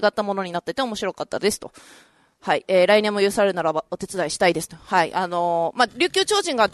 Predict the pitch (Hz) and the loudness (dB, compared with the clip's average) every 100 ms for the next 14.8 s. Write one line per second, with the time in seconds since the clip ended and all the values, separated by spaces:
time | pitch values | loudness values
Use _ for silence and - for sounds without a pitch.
0 | - 233 - 339 349 254 220 190 - 180 | -4 -8 -4 0 2 2 2 0 -2 -6
1 | 175 170 175 170 180 165 - - - 269 | -4 -4 -6 -4 -2 -4 -6 -12 -2 0
2 | 294 320 320 285 277 - 370 302 196 175 | 2 0 0 0 0 0 -2 -2 -2 -6
3 | _ - - 185 185 180 180 185 208 214 | _ -20 -6 -2 -2 0 0 4 6 6
4 | 226 196 165 165 196 185 208 202 185 180 | 2 0 0 0 -2 -4 -4 -2 0 2
5 | 170 180 170 175 185 180 165 160 170 165 | 0 -2 -4 -4 -2 -2 -4 -2 0 2
6 | 220 214 277 285 - 190 180 175 175 202 | 0 0 0 -2 2 2 2 2 4 4
7 | 208 214 208 175 185 202 220 196 165 - | 4 -2 -4 -2 -2 -2 -2 -2 -4 -4
8 | - - _ 180 165 - 190 175 - 202 | -12 -20 _ -8 -8 -6 -6 -4 -4 -4
9 | 208 196 233 214 110 170 - _ _ - | -4 -8 -6 -6 -4 -8 -8 _ _ -8
10 | 185 180 180 180 220 226 214 - 196 202 | -4 2 2 2 0 -2 -2 -2 -4 -2
11 | 208 233 190 156 - 175 180 165 170 175 | -2 -4 -4 -4 -6 -8 -6 -6 -4 -4
12 | 175 - - 175 165 160 160 160 - 175 | -4 -6 -6 -4 -4 -6 -6 -6 -6 -8
13 | - 180 180 240 294 - - _ _ _ | -8 -8 -2 0 0 -4 -12 _ _ _
14 | _ _ _ _ _ 220 202 | _ _ _ _ _ -4 -4